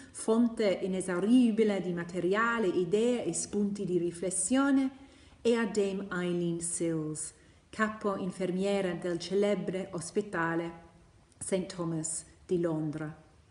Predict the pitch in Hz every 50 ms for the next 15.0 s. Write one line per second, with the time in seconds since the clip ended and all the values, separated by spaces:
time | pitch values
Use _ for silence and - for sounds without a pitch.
0 | - - - - - - - - _ - - - - - - - - - - -
1 | - - - - 226 247 262 285 - - - 254 247 254 - 320 330 330 - 285
2 | 247 226 214 - - 214 220 208 220 214 - 269 277 302 294 269 254 214 208 196
3 | 202 - 277 311 311 311 - - - 320 311 320 - - - 214 214 208 - -
4 | 220 202 190 226 262 277 269 269 - - - 269 247 - - 208 - - 220 208
5 | - - - 285 294 302 311 302 302 302 302 302 277 - - 247 226 220 208 214
6 | 214 208 - - - 220 202 - 208 202 208 214 214 214 202 190 - - - 233
7 | 247 254 247 - - 277 277 277 277 277 - - - - - - - - - 202
8 | 220 220 208 220 208 196 190 180 185 - - 185 202 - - 269 - - - 285
9 | 277 302 311 311 - - - - - - - - - - - 180 208 208 196 196
10 | 214 240 240 - - 214 196 190 190 220 254 294 294 - - - - 311 285 285
11 | 269 233 226 - - 262 269 294 311 320 311 320 - - - - - - - -
12 | - - - - 220 214 226 - 247 240 233 226 226 - - 214 - - - 247
13 | 262 285 285 - 233 180 196 190 185 175 185 226 240 277 277 269 226 214 196 190
14 | 185 180 175 170 175 170 165 165 160 170 180 196 214 254 285 - - - -